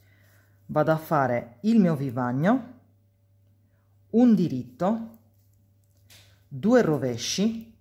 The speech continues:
uno e due, un gettato, due diritti, quindi uno e due, una diminuzione semplice,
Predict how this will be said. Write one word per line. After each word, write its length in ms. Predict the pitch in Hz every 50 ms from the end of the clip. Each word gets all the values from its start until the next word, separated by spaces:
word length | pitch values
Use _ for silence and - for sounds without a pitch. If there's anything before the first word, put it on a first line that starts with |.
| _ _
uno 480 | 147 147 147 135 127 113 107 - - - - _ _ _ _ _ _ _ _ - _ _ _ -
e 160 | - 131 131
due, 640 | 117 104 113 120 120 135 180 226 226 - - - - _ _ - - _ _ _ _ _ _ _ _ _ _ _ - _ - - - _ _ _ _ _ _ _ _
un 240 | _ 233 247 269 247 202
gettato, 920 | 165 147 131 - - 165 151 147 143 - - 196 214 240 240 - - - - _ _ _ _ _ _ _
due 380 | 139 139 - 202 214 202 170
diritti, 880 | 135 147 139 120 131 127 120 - - - 190 220 247 226 - - - - _ _ _ _ _ _ _
quindi 360 | _ - 139 123 113 113 113 113
uno 560 | 131 156 147 143 131 120 110 113 - - - _ _ _ _ _ _ _ _ _ _ _ _ _
e 160 | - 135 127 113
due, 480 | 110 - 113 113 120 147 190 247 240 - - - _ _ _ _ _ _ _ _ _ _ _ _ _ _ _ _ _ _ _ _
una 420 | - 247 262 233 180 151 135 - -
diminuzione 640 | 143 135 156 151 147 147 139 - - - 147 143 135
semplice, 1000 | 131 - - 143 127 113 113 113 117 131 131 127 - - 208 247 254 233 -